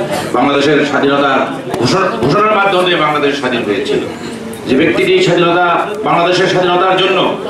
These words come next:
ঘোষণা দি-, সংগ্রামের জন্য সবাইকে ঐক্যবদ্ধ করেছে, সেই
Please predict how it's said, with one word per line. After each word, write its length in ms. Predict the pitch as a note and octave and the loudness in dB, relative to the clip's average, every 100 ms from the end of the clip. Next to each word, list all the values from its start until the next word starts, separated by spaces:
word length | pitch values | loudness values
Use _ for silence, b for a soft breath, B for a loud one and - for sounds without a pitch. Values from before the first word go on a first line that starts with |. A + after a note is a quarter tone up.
| - - - F#3 - - - - - G4 - G#3 - | -6 -2 -2 -2 -6 -8 -6 -6 -4 -2 -2 -2 0
ঘোষণা 380 | - G3+ G3+ | 2 2 2
দি-, 440 | G3+ G#3 F3+ E3+ D3+ | 2 2 0 0 -2
সংগ্রামের 460 | - G#3+ A#3 C4 | 0 2 2 2
জন্য 180 | C4 A3+ | 2 0
সবাইকে 300 | F#3 F#3+ G3 | 2 2 4
ঐক্যবদ্ধ 400 | F3+ F3+ F3 F3 | 4 4 2 2
করেছে, 280 | E3 D#3+ D#3+ | 2 2 2
সেই 320 | D#3 D#3+ D3+ | 0 0 0